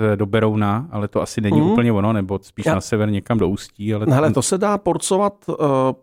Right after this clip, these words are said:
Speaker 2: po malých kouscích. Když člověk řeší vyloženě jenom židli z ikea, která se rozpadne v rukách a člověk vymýšlí, co, co s tím udělá dál, tak, eh, funguje za běhaci. Už třeba dvacet minut a víc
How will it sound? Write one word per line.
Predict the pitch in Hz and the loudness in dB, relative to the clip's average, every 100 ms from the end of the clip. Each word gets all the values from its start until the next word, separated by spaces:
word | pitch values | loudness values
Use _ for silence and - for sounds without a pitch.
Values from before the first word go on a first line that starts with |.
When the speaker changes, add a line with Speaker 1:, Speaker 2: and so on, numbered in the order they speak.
| - | -4
Speaker 2:
po | 143 | 0
malých | 156 165 160 | 2 0 0
kouscích. | 131 - - - - - | -2 -2 -6 -10 -10 -4
Když | 104 - | -2 -2
člověk | - 170 147 | 0 0 0
řeší | 147 165 | 0 0
vyloženě | 147 143 151 151 | 0 2 2 2
jenom | 151 143 127 | 2 2 2
židli | 107 123 151 | 2 2 0
z | - | 0
ikea, | 117 117 117 | 0 2 0
která | - 117 117 113 110 | 0 0 0 -2 -8
se | 104 127 | -4 -2
rozpadne | 113 - 117 120 | -2 -2 -2 2
v | 110 | 2
rukách | 101 117 120 | 0 -2 -2
a | 127 | -4
člověk | - 120 | -4 0
vymýšlí, | 110 107 - 113 | 0 0 -4 -6
co, | 104 | -6
co | - 113 | -4 -4
s | - | -2
tím | 123 113 | 0 2
udělá | 107 110 113 | 2 2 0
dál, | 104 101 - _ _ _ _ _ | 0 -2 -6 _ _ _ _ _
tak, | 107 107 110 - 117 | -2 0 -2 -4 -2
eh, | 117 | -2
funguje | 98 123 127 117 | 0 0 2 0
za | 110 | 0
běhaci. | 107 95 - 78 - _ - | 0 -2 -4 -8 -10 _ -12
Už | 95 - | -10 -6
třeba | - 127 123 123 117 104 | -2 0 2 0 0 -4
dvacet | 104 98 - 127 | -4 -4 -2 0
minut | 127 123 123 | 2 2 0
a | 127 | 0
víc | 110 110 113 - - | 2 2 -2 -8 -10